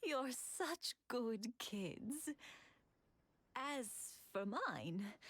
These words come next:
he's all grown up now,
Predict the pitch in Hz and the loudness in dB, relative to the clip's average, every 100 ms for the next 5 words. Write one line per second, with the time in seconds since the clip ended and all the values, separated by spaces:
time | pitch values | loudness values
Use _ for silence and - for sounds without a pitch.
0 | - - - - 233 254 233 - 202 220 | -14 -14 -14 -6 0 2 2 2 2 2
1 | 220 170 180 202 196 160 156 - 160 135 | 2 2 4 4 2 0 -2 -2 0 0
2 | 143 180 | 0 -2